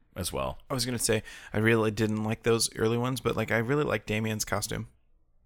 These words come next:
Speaker 1: Damian and Tim Drake's costume are my favorite. Tim Drake's probably my favorite Robin costume.
Speaker 2: Yeah.
Speaker 1: Um, but anyway, this is kind of, Robin's feeling really insecure about himself being brought into the situation with the Justice League, 'cause these are the heavy hitters. These are the big guns.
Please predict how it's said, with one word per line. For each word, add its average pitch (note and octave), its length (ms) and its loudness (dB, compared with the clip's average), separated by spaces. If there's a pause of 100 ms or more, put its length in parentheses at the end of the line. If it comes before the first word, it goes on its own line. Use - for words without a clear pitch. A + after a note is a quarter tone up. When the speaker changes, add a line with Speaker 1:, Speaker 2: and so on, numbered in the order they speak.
(120)
Speaker 1:
Damian A#2+ 340 4
and G#2+ 140 -4
Tim G#2+ 120 2
Drake's F#2+ 220 4
costume E2 340 0
are C#2 80 -8
my C#2+ 120 -10
favorite. B1 340 -6
Tim D#3+ 160 2
Drake's B2 260 4
probably G2 280 4
my E2 100 0
favorite E2 300 -4
Robin G1+ 220 -6
costume. - 420 -12 (180)
Speaker 2:
Yeah. G2+ 200 -4 (260)
Speaker 1:
Um, G2+ 560 4
but A2+ 400 2 (800)
anyway, C#3+ 280 4
this C3 200 2
is C#3 80 -4
kind F#3+ 200 0
of, B2 180 -4 (500)
Robin's C3+ 600 2
feeling C3+ 320 0
really A#2 200 6
insecure C3+ 360 0
about G#2 180 2
himself F#2+ 440 2
being G2 200 0
brought G2 220 4
into G2 160 -4
the F#2+ 80 -4
situation G2 400 2
with F#2+ 100 -4
the F2+ 60 -6
Justice F#2 340 0
League, G2 140 0
'cause - 160 -2
these B2+ 180 2
are A2 40 4
the F#2+ 80 4
heavy F2+ 220 4
hitters. G2+ 300 2
These G2 160 -2
are F2 60 -4
the F2 60 -2
big F2+ 220 -2
guns. F2+ 440 0